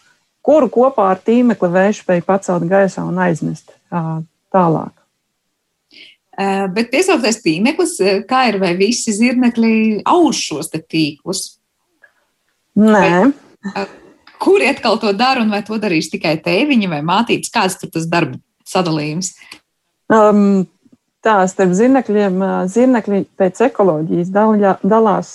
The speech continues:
Speaker 1: ā, trīs grupās, pēc tā, kā viņi iegūst barību. Ā, vieni ir tie, kas veido tīklus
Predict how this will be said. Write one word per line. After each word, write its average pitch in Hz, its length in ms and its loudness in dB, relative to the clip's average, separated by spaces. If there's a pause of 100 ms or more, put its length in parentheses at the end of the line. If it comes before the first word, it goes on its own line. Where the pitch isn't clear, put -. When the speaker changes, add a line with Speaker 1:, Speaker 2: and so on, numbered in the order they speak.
(100)
Speaker 1:
ā, 180 120 -2 (200)
trīs 196 380 0 (100)
grupās, - 600 -2 (160)
pēc 180 160 0
tā, 185 140 2
kā 170 160 0
viņi 190 200 2
iegūst 160 320 -6
barību. 185 460 -2
Ā, - 760 -4
vieni 202 280 2
ir - 60 -12
tie, 190 200 2
kas - 160 -8 (260)
veido 180 320 2
tīklus 196 680 0